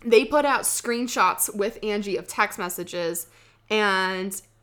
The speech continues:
it's saying, "Hey, here's our event, blah, blah, blah." And then the caterer comes back being like, "Hey, we just got more info. We're not gonna do it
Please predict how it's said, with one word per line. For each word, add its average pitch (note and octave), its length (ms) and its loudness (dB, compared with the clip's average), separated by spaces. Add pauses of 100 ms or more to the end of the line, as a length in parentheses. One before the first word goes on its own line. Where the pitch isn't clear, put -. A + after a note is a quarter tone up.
(340)
it's G3 300 -2
saying, G3+ 480 -2
"Hey, D#4 300 0
here's A3+ 240 0
our G3 120 0
event, A#3+ 280 -4
blah, F#3+ 100 -2
blah, F#3 100 -4
blah." F#3+ 400 2
And G3 140 -2
then F3+ 160 -4
the F3 60 -8
caterer B3+ 260 -6
comes A#3+ 220 -8
back G#3+ 300 -2
being G3 140 -6
like, F3+ 220 -4
"Hey, C#4+ 320 -2
we F#3+ 280 -6
just G#3 280 -4
got A3 200 2
more F#3 160 -4
info. B3 480 -4
We're A3+ 180 -4
not G#3+ 200 -2
gonna G3+ 180 -2
do G3 300 -2
it E3+ 260 -4